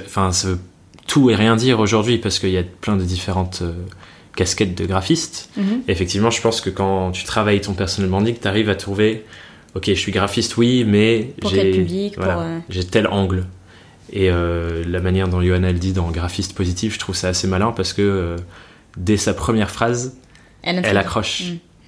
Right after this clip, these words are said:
Speaker 1: Et les gens, ils ont plein de différents regards là-dessus. Enfin, on va pas rentrer dans le détail de, de ça parce que c'est l'é-, l'épisode un, mais, euh,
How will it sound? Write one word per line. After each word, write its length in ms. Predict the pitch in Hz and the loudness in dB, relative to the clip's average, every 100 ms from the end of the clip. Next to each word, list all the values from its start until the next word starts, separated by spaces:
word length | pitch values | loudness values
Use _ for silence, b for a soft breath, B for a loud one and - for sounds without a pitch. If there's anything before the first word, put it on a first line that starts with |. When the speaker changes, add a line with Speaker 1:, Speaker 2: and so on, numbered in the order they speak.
| - | -4
Speaker 1:
Et 60 | |
les 100 | 101 | 0
gens, 320 | 95 110 113 110 | 2 4 6 6
ils 340 | 104 98 95 | 6 4 4
ont 220 | 95 92 | 4 2
plein 160 | 92 98 | 2 0
de 20 | |
différents 280 | 92 92 90 | 0 -2 0
regards 280 | 92 92 90 | 0 0 0
là-dessus. 500 | 87 - 101 101 104 B B | -2 -2 0 0 -2 B B
Enfin, 100 | - | -4
on 40 | 87 | -2
va 80 | 87 | 0
pas 80 | 85 | -2
rentrer 260 | 87 - | -4 -4
dans 120 | 90 | -2
le 60 | 87 | 0
détail 280 | 90 95 92 | 0 2 2
de, 180 | 87 87 90 | 0 -2 -4
de 100 | 90 | -4
ça 120 | - | -6
parce 200 | 92 - | -6 -8
que 80 | 87 | -6
c'est 120 | 90 | -2
l'é-, 140 | 92 90 | 0 0
l'épisode 440 | 90 90 90 95 | 0 -2 0 0
un, 160 | 104 123 | 2 2
mais, 180 | 101 92 | 2 2
euh, 280 | 90 87 | 2 0